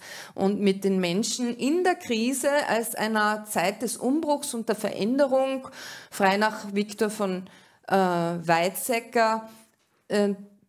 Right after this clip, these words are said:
dem medizinischen Anthropologen, ist die Krise etwas äußerst, ähm, Wichtiges im Leben und etwas äußerst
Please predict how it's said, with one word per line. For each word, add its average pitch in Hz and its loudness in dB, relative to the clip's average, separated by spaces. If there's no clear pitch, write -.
dem 185 4
medizinischen 202 2
Anthropologen, 202 2
ist 262 2
die 254 -6
Krise 247 2
etwas 202 -4
äußerst, 208 -2
ähm, 180 -2
Wichtiges 190 0
im 190 2
Leben 190 2
und 196 -2
etwas 190 -2
äußerst 190 0